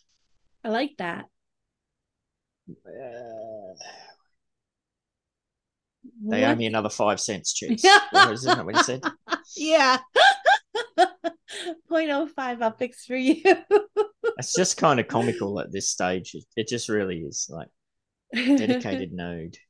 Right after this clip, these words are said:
Speaker 2: All right. Well, moving on. In-person giveaway. Um, each person will, ooh, look at this. Each person attending Genesis Week will be automatically entered into a live giveaway, providing them with the opportunity to win one of the following prizes: exclusive Stock Car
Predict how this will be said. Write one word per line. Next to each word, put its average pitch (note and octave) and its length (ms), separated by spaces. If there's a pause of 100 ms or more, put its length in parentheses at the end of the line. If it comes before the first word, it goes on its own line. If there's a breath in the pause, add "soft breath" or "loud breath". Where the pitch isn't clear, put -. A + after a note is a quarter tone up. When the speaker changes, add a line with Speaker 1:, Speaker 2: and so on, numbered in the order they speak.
(680 soft breath)
Speaker 2:
All D3+ 100
right. F3+ 180 (320)
Well, A2+ 120
moving D3+ 280
on. C3 140
In-person F3+ 500
giveaway. D#3+ 600
Um, A#2 540
each C#3 260
person A2+ 420
will, F#2 640 (160)
ooh, F4+ 600
look F#3+ 120
at G3 60
this. - 240
Each - 360
person C#3 500 (140)
attending A#2+ 540
Genesis A2+ 480
Week A#2 200
will G#2+ 100
be A2 140
automatically A2+ 600
entered G#2 240
into G#2+ 280
a - 20
live C3+ 320
giveaway, G#2+ 480 (320)
providing G#2+ 460
them G#2 180
with G#2 140
the G#2 100
opportunity G2+ 600
to G2+ 100
win G#2+ 420 (320)
one G#2+ 140
of G2 100
the - 60
following G2+ 340
prizes: C#3 540
exclusive C3+ 580
Stock - 420
Car A2+ 220